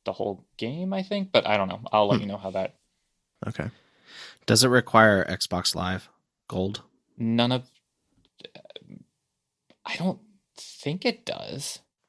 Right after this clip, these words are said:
Speaker 2: I would doubt it if it doesn't have multiplayer.
Speaker 3: Yeah.
Speaker 1: I think you would lose the, like, it wouldn't have the photo,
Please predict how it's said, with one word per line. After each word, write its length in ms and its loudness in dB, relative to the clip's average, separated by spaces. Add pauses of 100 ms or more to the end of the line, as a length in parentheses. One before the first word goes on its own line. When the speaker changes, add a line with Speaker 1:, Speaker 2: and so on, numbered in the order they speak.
(140)
Speaker 2:
I 80 2
would 200 6
doubt 220 10
it 120 8
if 120 4
it 60 0
doesn't 260 2
have 100 -8
multiplayer. 640 -4 (180)
Speaker 3:
Yeah. 280 -6 (100)
Speaker 1:
I 120 8
think 280 0
you 100 4
would 140 4
lose 520 0
the, 540 4 (300)
like, 240 0
it 100 2
wouldn't 240 0
have 240 0
the 100 0
photo, 720 2